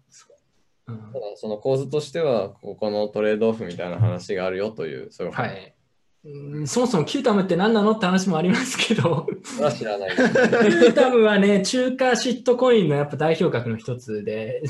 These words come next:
Speaker 1: <laughs> もはや技術的にどういうものかっていうのは自分は全然知らないですけど、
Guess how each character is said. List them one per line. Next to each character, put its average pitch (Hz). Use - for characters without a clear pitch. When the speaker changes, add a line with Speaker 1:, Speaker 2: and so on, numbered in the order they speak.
Speaker 1:
<laughs> -
も 214
は 226
や 139
技 143
術 208
的 233
に 214
ど 220
う 226
い -
う -
も 165
の 156
か 143
っ -
て 175
い -
う 156
の -
は 120
自 123
分 139
は 131
全 139
然 160
知 160
ら 160
な 165
い 147
で 113
す -
け 113
ど、 113